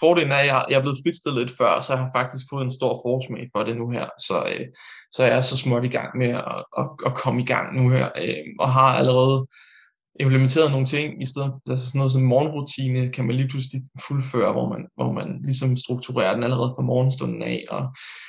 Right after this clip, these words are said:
og får lavet det vigtigste arbejde om morgenen, i stedet for, at man skal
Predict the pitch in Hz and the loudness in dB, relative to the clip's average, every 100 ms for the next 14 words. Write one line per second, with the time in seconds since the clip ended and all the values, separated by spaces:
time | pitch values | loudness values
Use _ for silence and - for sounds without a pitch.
0 | - - 127 147 135 139 135 135 135 131 | -6 -2 2 6 6 6 4 2 0 -4
1 | - 131 131 - - 135 131 143 131 127 | -2 0 2 2 0 -4 -4 0 2 4
2 | 135 135 127 135 131 135 127 127 - 117 | 2 2 0 0 0 -2 -2 -4 -4 -6